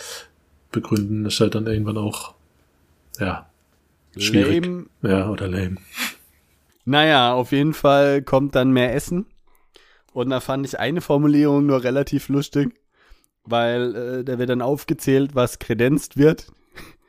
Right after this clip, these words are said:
Speaker 2: Und am Schluss steht, "Und Rotwein mit Pilzsoße." <laughs>
Speaker 1: Oh.
Speaker 2: Immer aufpassen mit dem Satzbau,
Speaker 1: Äh, äh.
Speaker 2: weil wenn man,
Speaker 1: <laughs> Das ist echt
Speaker 2: wenn
Speaker 1: gut.
Speaker 2: man's falsch anordnet, dann macht's keinen Sinn mehr. Also,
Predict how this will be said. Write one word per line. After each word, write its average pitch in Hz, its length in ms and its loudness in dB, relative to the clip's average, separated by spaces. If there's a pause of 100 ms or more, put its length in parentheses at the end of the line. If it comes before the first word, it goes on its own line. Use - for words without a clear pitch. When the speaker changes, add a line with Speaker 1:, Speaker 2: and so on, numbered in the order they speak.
(280)
Speaker 2:
Und 151 200 0
am 135 140 4
Schluss 147 320 0
steht, 147 380 4
"Und 160 360 2
Rotwein 139 640 4
mit 139 200 2
Pilzsoße." 143 800 6
<laughs> 180 140 6 (680)
Speaker 1:
Oh. 120 280 8 (880)
Speaker 2:
Immer 170 280 6
aufpassen 165 580 2
mit 156 140 2
dem 156 120 4
Satzbau, 127 800 4
Speaker 1:
Äh, 131 40 2
äh. 123 260 4
Speaker 2:
weil 151 640 4 (800)
wenn 156 120 0
man, 165 120 4 (100)
Speaker 1:
<laughs> - 800 2
Das 139 260 2
ist - 20 6
echt 175 200 6
Speaker 2:
wenn 160 100 4
Speaker 1:
gut. - 40 2
Speaker 2:
man's 165 260 2
falsch 165 360 2
anordnet, 165 580 0
dann 156 180 0
macht's - 400 -10
keinen 160 280 -2
Sinn 170 220 0
mehr. 127 260 -2
Also, 131 380 -4